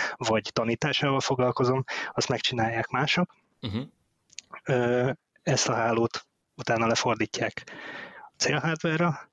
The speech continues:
Speaker 1: Most már, én korábban ezen a fordítón dolgoztunk, most már nem ezen <laughs> dolgozunk, hanem már a lefordított hálót, ami célhardware-re le van fordítva,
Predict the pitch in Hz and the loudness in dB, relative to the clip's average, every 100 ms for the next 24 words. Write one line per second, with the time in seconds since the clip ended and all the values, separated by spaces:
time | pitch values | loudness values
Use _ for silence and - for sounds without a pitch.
0 | _ - 120 - 131 143 139 - 151 127 | _ -4 -2 -2 -2 0 -2 0 0 2
1 | 120 120 123 120 113 - 127 113 123 - | 0 0 0 0 0 0 0 0 -2 -2
2 | 143 151 165 165 - 185 - _ - - | 2 4 4 4 2 0 -2 _ -12 -10
3 | - - - _ - 139 131 131 - 131 | -10 -12 -16 _ -2 0 0 0 -2 0
4 | 139 143 143 147 139 127 127 - 131 127 | 2 2 2 2 2 2 2 2 2 2
5 | 127 120 117 117 - 110 113 - - 123 | 2 2 2 2 0 -2 -2 -4 0 2
6 | 123 135 - - 127 113 - 113 113 110 | 2 2 0 -2 -2 0 0 2 2 0
7 | 113 110 117 113 110 - 131 123 - | 0 2 2 2 0 0 2 0 -2